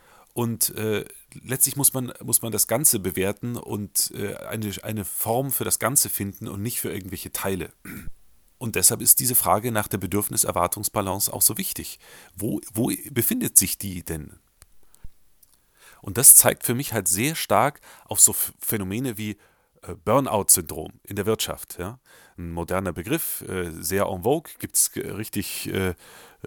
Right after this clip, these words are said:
ist in aller Munde. Alle leiden an Burnout.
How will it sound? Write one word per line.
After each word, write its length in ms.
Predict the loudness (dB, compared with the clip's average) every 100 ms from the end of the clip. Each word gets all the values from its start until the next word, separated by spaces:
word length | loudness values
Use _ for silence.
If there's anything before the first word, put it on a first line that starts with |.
| -10 -10 2
ist 160 | 4
in 60 | 6
aller 200 | 6 6
Munde. 380 | 6 6 4 2 _ -18 -18 _ -14
Alle 240 | 2 6 8
leiden 260 | 8 8
an 120 | 2
Burnout. 600 | 4 4 6 4 4 0